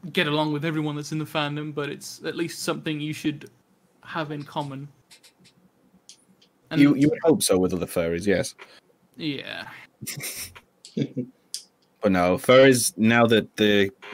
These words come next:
Speaker 2: um, fandom has kinda gone global with the internet,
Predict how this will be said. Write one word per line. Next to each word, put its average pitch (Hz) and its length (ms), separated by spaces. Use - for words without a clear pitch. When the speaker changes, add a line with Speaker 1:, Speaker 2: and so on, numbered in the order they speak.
Speaker 2:
um, 87 760
fandom 101 340
has 95 120
kinda 92 180
gone 90 240
global 92 500
with 87 140
the 90 100
internet, 101 480